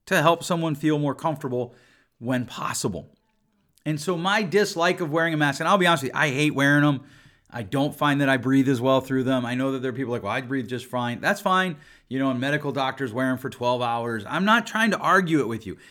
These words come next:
In fact, that's the interesting thing. Here's my question for the person. When I say, "I don't find that I breathe as well through a mask. I wear 'em when I have to. I wear 'em here at work when I'm out and moving around and, and when I need to, but I don't like them." People get agitated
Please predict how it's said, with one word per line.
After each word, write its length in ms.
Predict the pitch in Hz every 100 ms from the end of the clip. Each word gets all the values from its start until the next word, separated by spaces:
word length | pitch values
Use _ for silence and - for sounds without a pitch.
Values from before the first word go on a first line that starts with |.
| _
In 120 | 151 147
fact, 280 | 202 180
that's 260 | 190 214 220
the 120 | 240
interesting 340 | 226 226 220 196
thing. 140 | 143
Here's 320 | - 226 226
my 120 | 240
question 440 | 220 214 208 220 190
for 100 | 202
the 80 | 180
person. 320 | 170 151 147
When 100 | 156
I 100 | 175
say, 420 | 175 165 151 151 - - _
"I 100 | -
don't 220 | 180 196 -
find 220 | 202 202
that 80 | 170
I 80 |
breathe 300 | 147 170 185
as 120 | 156 123
well 240 | 165 170
through 240 | 170 151
a 60 | 143
mask. 420 | 160 143 131 -
I 120 | 147
wear 240 | 139 151 170
'em 80 | 170
when 120 | 170
I 80 | 156
have 240 | 139 131
to. 120 | 151
I 40 | 135
wear 200 | 127 151
'em 100 | 151
here 160 | 151
at 60 | 131
work 340 | 139 143 143 _ _ _
when 100 | 131
I'm 120 | 135 139
out 180 | 143
and 200 | 135 135
moving 360 | - 147 143 143
around 420 | 135 135 131 127
and, 100 | 120
and 140 | 110 123
when 140 | 127
I 80 | 127
need 220 | 127 117
to, 360 | - 117 104 - _ _ _ _
but 100 | 127
I 60 | 131
don't 260 | 147 147
like 280 | 135 135 139
them." 240 | 120 110 98 - _ _ _
People 600 | - 233 254 254 269 269
get 500 | 170 131 175 175 -
agitated 960 | 160 160 175 165 170 147 135 127 131 127